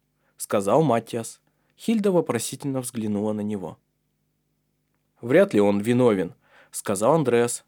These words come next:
глядя на раненого. «Могу представить себе, что он вытерпел. Все сваливают вину за трупы на него».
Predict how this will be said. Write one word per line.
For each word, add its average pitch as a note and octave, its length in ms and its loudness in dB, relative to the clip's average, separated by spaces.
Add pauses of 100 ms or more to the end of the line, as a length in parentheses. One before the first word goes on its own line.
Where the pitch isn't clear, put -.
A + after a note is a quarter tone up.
глядя G2+ 340 -2
на A#2+ 140 -2
раненого. G2 500 -6 (680)
«Могу D3+ 280 2
представить C3+ 580 4
себе, A#2 320 0
что C#3 220 2
он B2 100 4
вытерпел. A#2+ 560 0 (420)
Все - 260 2
сваливают D3 560 4
вину D3+ 240 4
за G#2+ 160 0
трупы G3+ 480 0
на G#2+ 100 -2
него». B2+ 460 0